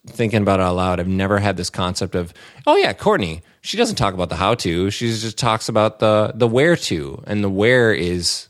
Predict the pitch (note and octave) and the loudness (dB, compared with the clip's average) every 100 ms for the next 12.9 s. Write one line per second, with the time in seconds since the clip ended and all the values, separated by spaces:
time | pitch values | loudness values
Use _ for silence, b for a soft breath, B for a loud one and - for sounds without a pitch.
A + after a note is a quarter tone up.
0 | _ - - A#2 C#3 - - - _ _ | _ -12 -8 -6 -6 -8 -12 -20 _ _
1 | _ b b b - G2+ - G2+ G2 G2+ | _ b b b -6 -4 0 0 0 -2
2 | G2 F2+ F2 F#2+ F2 F2 E2 F2+ G2+ - | -2 -2 -4 -6 -2 -2 0 -2 -2 0
3 | D#2+ D2+ F#2+ B B - A2 G#2+ A#2 A#2+ | 0 -2 -6 B B -2 2 2 2 2
4 | G2+ G#2 G#2+ G#2+ - G2 G2+ G#2 F#2+ F#2 | 2 2 2 2 0 0 0 0 0 -2
5 | F2+ - b _ - G2 G2 G#2 G2+ F#2+ | -6 -10 b _ -4 0 4 4 4 2
6 | F#2 F#2 F2+ F#2+ F#2 F#2+ F2+ F#2+ G2 G2+ | 0 -2 -4 -2 0 2 2 0 0 2
7 | G#2 E2+ E2+ E2 E2 F2+ F2 E2+ C#3 D3+ | 2 2 -2 -2 -6 -6 -6 -4 -4 -4
8 | - - - F#2+ F2 F2 E2+ - F#2 F#2 | -4 -6 -4 -2 -2 -2 -4 -8 -12 -2
9 | A#2 A#2+ A#2+ A#2+ A#2+ A#2+ G#2+ E2 E2 E2 | 2 2 4 2 2 0 0 -2 -2 -2
10 | D#2+ - D#2+ D#2+ - - B B B B | -4 -4 -4 -4 -6 -18 B B B B
11 | - - C3+ D3 C3+ C3+ C3+ C#3 C#3 C#3 | -6 -2 0 2 2 4 2 2 0 -4
12 | - _ _ - G#2 G#2 G#2 G2+ | -10 _ _ -4 2 4 4 4